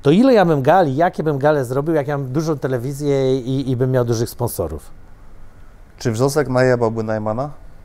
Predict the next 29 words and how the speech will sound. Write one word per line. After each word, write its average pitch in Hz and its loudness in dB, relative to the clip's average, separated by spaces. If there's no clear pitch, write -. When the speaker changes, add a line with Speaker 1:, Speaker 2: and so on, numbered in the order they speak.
Speaker 1:
Tak. 85 -4
Speaker 2:
E, 101 2
który 240 4
zawodnik 147 4
M 123 6
M 120 4
A 127 6
twoim 123 0
zdaniem 127 2
zapisze 127 -4
się 117 -4
w - -10
historii 123 -2
na 113 0
zawsze 127 2
i 120 -4
będzie 120 0
wspominany 120 0
przez 117 -6
następne 127 -2
pokolenia, 120 2
tak 113 -4
jak 107 0
w - -4
boksie 123 -2
Muhammad 113 0
Ali, 147 2
Mike 120 -2
Tyson 107 -6